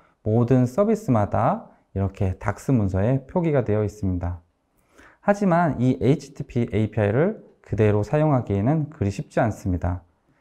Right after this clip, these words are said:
그래서 웹 콘솔, 씨엘아이, 에스디케이를 이용한 방식이 한 축으로 있다고 보시면 됩니다. 또 다른 한 축은 클라우드 포메이션을 이용하는데 샘과 씨디케이가 바로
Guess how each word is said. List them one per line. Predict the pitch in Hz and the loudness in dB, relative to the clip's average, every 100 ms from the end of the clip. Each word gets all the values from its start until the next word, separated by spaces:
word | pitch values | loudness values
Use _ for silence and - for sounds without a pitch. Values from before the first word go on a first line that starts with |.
| _ _ | _ _
그래서 | 101 92 117 196 254 - - | 0 2 4 4 2 -8 -4
웹 | 98 95 | -2 -2
콘솔, | - 101 98 135 180 214 208 | -2 0 2 0 0 -2 -8
씨엘아이, | - 220 214 131 95 90 - - | -6 0 4 6 4 -2 -10 -20
에스디케이를 | - 113 - - 196 165 135 | -4 -4 -2 -6 -2 2 2
이용한 | 107 101 104 123 131 | 2 2 0 -2 -4
방식이 | - 90 101 123 | -4 -2 -2 -4
한 | 165 208 202 | -2 -4 -4
축으로 | - 190 180 165 - | -8 -2 0 0 -2
있다고 | - 104 98 | -4 -2 -2
보시면 | 95 104 110 117 | -4 -2 -2 -2
됩니다. | - 92 90 87 85 _ _ _ _ _ _ _ _ _ - | -2 -2 -2 -4 -6 _ _ _ _ _ _ _ _ _ -2
또 | 190 | 2
다른 | 196 196 190 | 4 4 4
한 | 208 214 | 2 0
축은 | 165 151 208 214 | 0 0 0 -2
클라우드 | - - 247 247 240 208 | -6 -2 0 2 0 -2
포메이션을 | - 156 131 127 113 101 | 0 2 2 2 0 2
이용하는데 | 95 98 95 92 107 170 202 - _ | 2 2 0 0 0 0 -2 -8 _
샘과 | - 160 143 123 127 131 | -2 0 2 2 2 0
씨디케이가 | - 165 180 - 120 120 - | -2 -2 0 0 2 0 0
바로 | 98 110 185 233 | 2 4 2 0